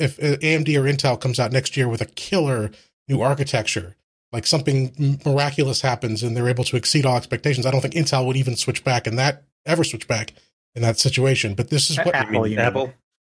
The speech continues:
Speaker 1: What did
Speaker 2: Apple.
Speaker 1: I say? Apple.
Speaker 2: Intel.
Speaker 3: Intel.
Speaker 1: Intel. Oh, sorry, Apple. Uh,
Speaker 2: You meant Apple.
Speaker 3: Intel's never
Speaker 1: yeah.
Speaker 3: gonna switch back. You're right.
Speaker 2: <laughs> They'll
Speaker 3: They
Speaker 2: never
Speaker 3: won't.
Speaker 2: switch back.
Speaker 1: But this is
Speaker 2: Yeah.
Speaker 1: what,
Speaker 2: Nope.
Speaker 1: uh, th-, this is what Apple does, and this is what they, we've known they're going to do for a long time, and, and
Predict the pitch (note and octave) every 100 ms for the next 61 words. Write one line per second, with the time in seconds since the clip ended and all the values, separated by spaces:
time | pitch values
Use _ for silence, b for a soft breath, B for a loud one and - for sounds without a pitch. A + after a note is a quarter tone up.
0 | _ F3 E3+ C3+ A#2+ G2 G2 _ _ _
1 | _ _ _ C3 C3 C3 A2 B2+ A2 F#2+
2 | - F3+ D3+ D#3 C#3 C#3 D#3+ D3+ F#2+ _
3 | B2+ B2+ C#3 A2+ G2 G2 F#3 D3 G3 D3
4 | F3+ E3+ D#3 D#3 - C#3+ - C3 G#2 F2+
5 | - C3+ C#3 F#3 G2+ C3 E3+ D#3+ B2+ C#3
6 | - B2+ - A#2+ G2+ - - F3+ - G3+
7 | - G#3+ - F#3+ G3 C3+ D#3+ F#3+ F#3 E3
8 | G#3 F3+ G3 F#3 F3 D#3+ E3 E3+ B2+ B2
9 | D#3 - C3 C3+ C#3 B2+ C3+ C#3 C3+ C#3
10 | C#3 B2+ B2+ C3+ D3 C#3 B2+ B2+ B2 A#2
11 | A#2 - A#2+ A2 G#2+ G#2+ G#2+ A#2+ D#3 B2
12 | A#2 A#2+ A2+